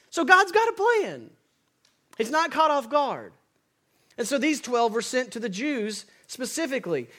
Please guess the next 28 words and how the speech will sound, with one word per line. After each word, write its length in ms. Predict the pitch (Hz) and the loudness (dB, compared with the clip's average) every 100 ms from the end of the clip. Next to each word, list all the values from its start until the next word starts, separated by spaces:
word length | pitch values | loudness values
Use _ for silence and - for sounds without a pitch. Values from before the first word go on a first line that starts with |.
| _ | _
You 220 | 214 277 | -2 2
and 80 | 277 | 4
I 240 | 311 349 | 2 2
are 80 | 269 | 0
sent 320 | 240 262 269 240 | 0 -2 -6 -4
to 80 | |
all 300 | 240 262 311 | 0 4 4
nations, 460 | 320 320 311 240 196 | 4 -2 -4 -4 -4
the 120 | 240 | 0
end 120 | 269 | 0
of 40 | 269 | 0
the 100 | 285 | 2
earth. 300 | 302 247 175 - - | 4 4 0 -10 -4
When 140 | 214 | -2
you 80 | 240 | 0
read 180 | 240 294 | 0 0
the 80 | 226 | 2
Bible, 320 | 269 311 294 | 4 4 4
it 80 | 254 | 0
keeps 240 | 277 214 | -4 -8
going. 320 | 208 302 233 | 0 2 2
Jesus 280 | 175 226 214 | -2 -4 -4
died, 360 | 175 233 262 233 | 0 2 2 0
he 80 | 202 | 0
buried, 380 | 202 240 262 | 2 4 2
he 60 | 208 | 0
rose 260 | 190 202 175 | 0 0 0
again, 420 | 170 240 262 277 | -4 -2 -2 -4